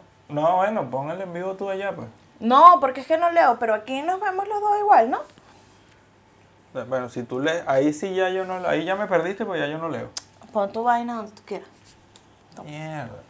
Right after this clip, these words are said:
Speaker 1: No, no, pero
Speaker 2: Ajá,
Speaker 1: si tú
Speaker 2: bueno,
Speaker 1: lo lees.
Speaker 2: no, no importa, lo
Speaker 1: Porque
Speaker 2: lees tú.
Speaker 1: yo no lo
Speaker 2: Bueno,
Speaker 1: leo.
Speaker 2: muchacho, entonces, buscar espacios individuales
Speaker 1: Esta
Speaker 2: aquí.
Speaker 1: vaina se llama presbicia, ¿no? ¿Qué le
Speaker 2: <laughs> Buscar espacios individuales, respirar un poco, dedicarse a actividades que sean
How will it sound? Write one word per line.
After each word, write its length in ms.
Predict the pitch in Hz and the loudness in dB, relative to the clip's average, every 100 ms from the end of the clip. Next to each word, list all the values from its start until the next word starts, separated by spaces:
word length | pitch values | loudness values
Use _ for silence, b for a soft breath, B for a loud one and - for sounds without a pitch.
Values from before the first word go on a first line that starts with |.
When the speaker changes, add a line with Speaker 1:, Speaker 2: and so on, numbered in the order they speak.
| - | 0
Speaker 1:
No, 140 | 165 | 2
no, 280 | 202 233 175 | 6 6 6
pero 140 | 185 | 6
Speaker 2:
Ajá, 200 | 262 240 | 8 6
Speaker 1:
si 60 | 135 | 6
tú 60 | - | 8
Speaker 2:
bueno, 220 | 311 302 | 8 10
Speaker 1:
lo 60 | 262 | 6
lees. 160 | - - | 4 -2
Speaker 2:
no, 240 | 226 262 294 | 0 2 2
no 60 | |
importa, 300 | 269 285 214 175 | 2 0 0 -2
lo 40 | |
Speaker 1:
Porque 160 | - 226 | 0 2
Speaker 2:
lees 160 | 247 | 2
tú. 80 | 254 | 2
Speaker 1:
yo 60 | 262 | 0
no 80 | 233 | 2
lo 60 | |
Speaker 2:
Bueno, 240 | 254 285 269 | 6 6 6
Speaker 1:
leo. 80 | 254 | 2
Speaker 2:
muchacho, 600 | 247 247 294 - 202 160 - _ - - | 0 6 6 6 -2 -12 -14 _ -20 -2
entonces, 680 | 262 269 302 277 214 - - B B - | 0 4 10 10 10 0 -14 B B 0
buscar 300 | 311 330 320 | 4 8 6
espacios 440 | 339 349 339 349 | 8 8 8 2
individuales 720 | 349 269 247 226 247 330 392 | -2 -2 2 6 8 8 6
Speaker 1:
Esta 120 | - 214 | 0 0
Speaker 2:
aquí. 80 | 143 165 | 4 4
Speaker 1:
vaina 200 | 175 175 | 4 2
se 200 | 170 147 | -2 -4
llama 320 | 135 139 175 | -4 -4 -4
presbicia, 560 | 170 123 127 156 - 131 | -6 -10 -6 -6 -8 -14
¿no? 180 | 165 233 | -14 -14
¿Qué 80 | 185 | -14
le 160 | 254 247 - 214 - - 320 320 B | -14 -12 -12 -14 -12 -2 -2 -2 B
Speaker 2:
<laughs> 180 | B - | B 2
Buscar 300 | 269 247 254 | 6 8 8
espacios 420 | 311 302 311 339 | 8 4 4 -2
individuales, 760 | 311 254 226 285 320 320 320 | -2 -2 2 4 6 8 6
respirar 520 | 277 254 226 220 214 | 6 0 0 4 6
un 120 | 247 247 | 4 6
poco, 380 | 302 302 294 302 | 6 6 2 2
dedicarse 520 | 240 220 220 214 269 | 2 2 2 0 -2
a 20 | |
actividades 500 | 262 233 208 208 240 | -6 0 4 6 4
que 140 | 262 | 0
sean 260 | 247 254 262 | 0 2 2